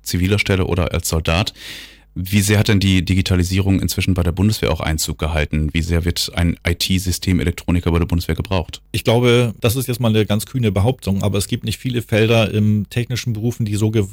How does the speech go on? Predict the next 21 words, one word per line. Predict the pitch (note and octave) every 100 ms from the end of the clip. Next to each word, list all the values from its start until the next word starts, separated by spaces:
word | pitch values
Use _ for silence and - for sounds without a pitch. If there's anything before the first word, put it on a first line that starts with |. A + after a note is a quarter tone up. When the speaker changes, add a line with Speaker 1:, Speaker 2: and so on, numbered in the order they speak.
| -
Speaker 2:
gefragt | A2 - G#2+ G#2
sind, | - G2
auch | G#2
bei | A2+
der | G#2
Bundeswehr, | G2+ A2+ G#2+ - G#2+ G#2+ G2+
wie | G#2 G#2+
der | G#2+ F2
I-T-Systemelektroniker. | - G#2+ G2 - G2+ G2 F#2 F2 F#2+ F#2 F2+ F2+ F2+ -
Wenn | G#2+
man | A2+
sich | A2+ G2 A2+
moderne | G#2 A2 A#2
Luftfahrzeuge | A2 B2+ C3 - A#2+ A#2+ A#2+ A#2 -
bei | A2
der | A2 G#2
Bundeswehr | A#2 A#2 - G#2
anschaut | A2+ - A2 G#2+ A#2
oder | A2+
auch | A2 A2+
moderne | G#2 G#2+ G#2+ G#2+ G#2